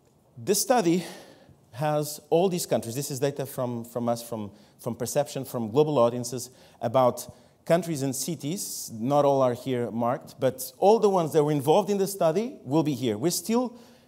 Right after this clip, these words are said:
work in progress and feeding this, uh, this deck, but it's important, all of you that participated in the study will be measured here, but we have also to include others to, to create the analysis. Now,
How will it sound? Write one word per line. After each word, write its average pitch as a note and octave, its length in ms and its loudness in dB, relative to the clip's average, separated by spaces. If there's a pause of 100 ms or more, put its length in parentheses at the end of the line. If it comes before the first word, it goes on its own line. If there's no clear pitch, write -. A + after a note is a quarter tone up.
(120)
work F3 220 0
in E3+ 80 -2
progress E3+ 420 2
and D3 100 -2
feeding D#3 380 -4
this, C3 260 -6
uh, A#2+ 220 2
this A2+ 220 -6
deck, F#3 360 0 (480)
but C3+ 260 4
it's C#3+ 140 -6
important, F3+ 400 -4
all A3+ 180 8
of F#3 100 4
you F3 100 4
that D#3 180 4
participated D3 640 -2
in C3 80 0
the A#2 80 -6
study D#3+ 440 -2 (360)
will C3 180 -2
be C3 140 2
measured C3 360 2
here, C#3 280 -2
but C3 180 -4
we C3 120 -4
have C3+ 180 0
also D#3 380 2
to C3 140 -6
include B2+ 380 -4 (100)
others G#2+ 460 -2 (140)
to, A2+ 360 -4
to B2+ 80 -8
create A2+ 520 -4
the A2 120 -6
analysis. G2+ 480 -8
Now, B2 320 0